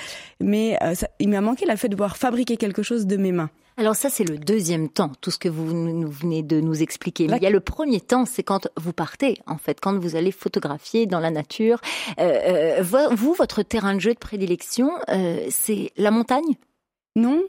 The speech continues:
Speaker 1: pas, pas vraiment. En fait, ça, c'est, c'est, euh, je dirais que c'est le froid, c'est la neige, c'est le mauvais temps, c'est le brouillard, c'est l'humidité. Enfin, c'est des
Speaker 2: Oh, c'est parfait en ce moment pour
Speaker 1: Ouais.
Speaker 2: vous, alors. <laughs> Vous êtes heureuse, vous ?
Speaker 1: <laughs> C'est parfait. Non, mais dans le sens, s'il pleut à huit cents mètres, on peut monter, on a de la neige.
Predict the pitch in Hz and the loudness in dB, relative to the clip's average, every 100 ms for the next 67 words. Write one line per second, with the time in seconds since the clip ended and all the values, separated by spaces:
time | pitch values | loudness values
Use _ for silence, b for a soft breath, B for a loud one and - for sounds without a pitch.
0 | - 220 - _ - 254 226 233 277 277 | -2 -2 -2 _ -2 0 2 2 2 2
1 | 214 220 - 202 - 226 208 - - 220 | 0 -2 -2 -4 -2 0 0 -2 -2 2
2 | 208 196 185 185 175 B B B B B | 2 2 2 2 0 B B B B B
3 | B B _ _ - - 185 240 269 226 | B B _ _ -10 -6 -2 0 0 -2
4 | 190 - - 254 262 262 - - 196 185 | -4 -4 -2 0 0 -2 -2 -2 0 0
5 | 185 185 - - 180 175 208 220 220 214 | 0 -2 -6 -6 -4 -2 0 0 -2 -2
6 | 185 185 208 220 220 240 233 214 180 170 | 0 2 2 0 -2 -2 -2 -2 -2 0
7 | 208 220 220 220 220 - 185 180 175 190 | 0 2 2 0 -2 -4 -2 -2 0 0
8 | 185 185 - 220 220 196 208 196 - 214 | -2 -4 -2 -2 -2 -4 -2 -2 -2 -4
9 | - 180 170 - 254 220 - 190 202 302 | -2 0 0 2 2 2 2 2 4 4
10 | 285 339 226 190 - - - 226 208 - | 4 6 6 4 2 -2 -2 2 2 4
11 | 214 339 277 208 - - - - - 571 | 4 6 4 2 0 -2 -4 -4 -2 -2
12 | 427 - 269 233 226 214 277 262 240 240 | -2 -2 0 0 2 2 4 2 2 2
13 | 285 269 254 220 262 269 240 214 214 214 | 0 2 0 2 2 4 4 4 2 0
14 | 220 240 247 254 226 220 214 208 240 233 | 2 2 2 0 0 0 0 0 0 2
15 | 208 190 202 240 | 0 0 2 0